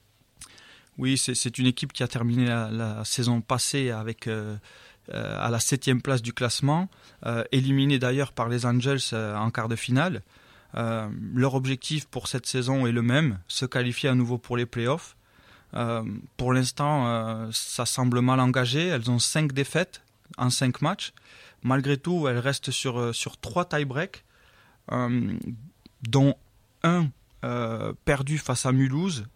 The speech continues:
un contre Vannes, mais un également au Canet samedi dernier. Donc on, on voit que cette équipe,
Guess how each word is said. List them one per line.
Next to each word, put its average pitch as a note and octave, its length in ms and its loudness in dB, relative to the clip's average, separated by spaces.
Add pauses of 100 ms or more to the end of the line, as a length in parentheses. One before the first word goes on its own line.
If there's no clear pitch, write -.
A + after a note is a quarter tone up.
(200)
un D3 120 6
contre C#3 340 2
Vannes, D#3+ 260 6
mais B2+ 220 6 (140)
un E3 140 6
également C#3+ 600 4
au C#3 120 4
Canet D3 340 4
samedi B2 340 2
dernier. C3 460 4 (380)
Donc B2 200 0
on, B2 180 0
on B2 160 2
voit C3+ 260 2
que B2 240 -2
cette A#2+ 260 -2
équipe, C3 400 -4